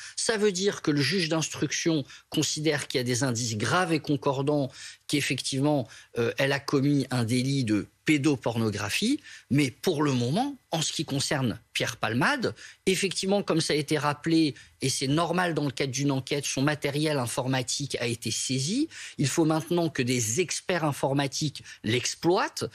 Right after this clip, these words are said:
voient quelles sont les données qu'il contient, ou les données qui ont été effacées, les sites qui ont été consultés, et ça n'est qu'ensuite que peut-être, s'il y a des indices,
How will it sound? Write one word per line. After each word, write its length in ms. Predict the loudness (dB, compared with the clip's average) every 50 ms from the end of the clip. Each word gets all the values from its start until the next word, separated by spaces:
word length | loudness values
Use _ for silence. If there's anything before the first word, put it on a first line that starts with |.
| -12 -18 -18 -16 -8 -2
voient 240 | 2 4 4 4 2
quelles 180 | 2 0 -2
sont 200 | 0 0 0 2
les 120 | 2 2 2
données 360 | 4 4 4 4 4 2 0
qu'il 200 | -2 -4 -4 -4
contient, 560 | -2 -2 -2 -2 0 0 0 0 0 -2 -4 -2
ou 80 | -2 0
les 160 | 0 0 2
données 420 | 2 2 2 4 4 2 2 0 -4 -8 -20 _ _ -6
qui 140 | -2 -2
ont 60 | 0 0
été 360 | -2 -2 -2 -4 0 0 0
effacées, 500 | 0 0 -2 -2 -4 -4 -4 -2 -2 0
les 120 | 0 0
sites 340 | -2 -2 -4 -4 -4 -6 -4
qui 200 | -4 -2 0 2
ont 80 | 2 2
été 260 | 0 0 0 -2 -4
consultés, 720 | -2 -2 -4 -2 -2 -2 -2 -2 -2 0 0 -2 0 -2 -4 -8 -12 -14 -14 -4 0
et 80 | 0 0
ça 180 | 2 2 2
n'est 140 | 2 2 0
qu'ensuite 720 | 0 -2 -2 -2 -2 -2 -4 -4 -6 -6 -6 -8 -10 -10 -12 _ _ _
que 240 | 2 2 2 2 0 _ 0
peut-être, 680 | 2 2 2 2 0 -2 -2 -2 -4 -6 -8 -8 -10 _ _ _ -8
s'il 400 | -6 -4 -4 -2 0 0 2 2
y 120 | 2 2
a 80 | 2 2
des 220 | 2 2 2 2
indices, 560 | 2 0 0 0 -2 -2 -2 -4 -4 -4 -6